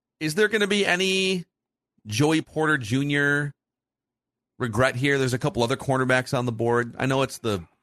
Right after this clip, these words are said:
it's not the splashy, fun thing to do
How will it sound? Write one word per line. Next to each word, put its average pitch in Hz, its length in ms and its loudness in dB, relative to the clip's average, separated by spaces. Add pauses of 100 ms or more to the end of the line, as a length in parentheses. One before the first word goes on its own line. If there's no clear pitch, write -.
(1120)
it's - 180 -10
not 135 160 0
the 113 80 -4
splashy, 131 640 -2
fun 139 400 -2
thing 101 260 0
to 98 100 -2
do 85 380 0